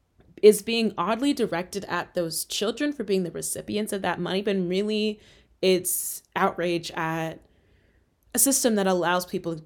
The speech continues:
to get paid hundreds of millions of dollars for a single film, um, or a single, like, producer's credit or actor's credit when there's so many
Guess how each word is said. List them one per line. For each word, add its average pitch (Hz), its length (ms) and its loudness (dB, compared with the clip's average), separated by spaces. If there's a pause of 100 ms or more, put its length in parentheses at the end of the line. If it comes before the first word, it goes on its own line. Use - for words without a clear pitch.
(120)
to 185 100 -8
get 175 200 -2
paid 160 640 -2 (100)
hundreds 180 480 -2
of 160 80 -8
millions 156 320 -6
of 151 120 -12
dollars 151 800 -6 (280)
for 160 640 -4 (260)
a 185 80 0
single 180 400 0
film, 156 640 -8 (880)
um, 143 540 -8 (200)
or 185 140 6
a 180 40 0
single, 175 300 -2
like, 165 180 -4
producer's 170 480 -6
credit 156 640 -8
or 151 500 -6
actor's 165 380 -4
credit 156 640 -10 (420)
when 170 680 -2 (300)
there's 196 240 2
so 190 200 2
many 175 520 -2